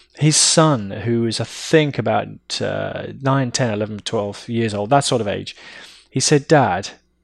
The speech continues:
is it always like, gonna be like this with, uh, watching England?" And, uh, the father looked at him and he said,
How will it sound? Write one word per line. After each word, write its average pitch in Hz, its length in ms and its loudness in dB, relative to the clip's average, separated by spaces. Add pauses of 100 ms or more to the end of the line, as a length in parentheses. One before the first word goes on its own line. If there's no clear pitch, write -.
(100)
is 127 140 0
it 139 140 0
always 123 480 0
like, 95 300 -8
gonna 104 160 -6
be 98 100 -6
like 95 280 -8
this - 260 -10
with, 101 240 -8
uh, 95 200 -4
watching 98 340 -8
England?" 98 420 -10 (880)
And, 117 260 -2
uh, 117 280 2
the 113 80 -6
father 143 320 4
looked 127 260 -2
at 110 60 -2
him 107 80 0
and 107 80 -4
he 104 40 -4
said, 110 300 -2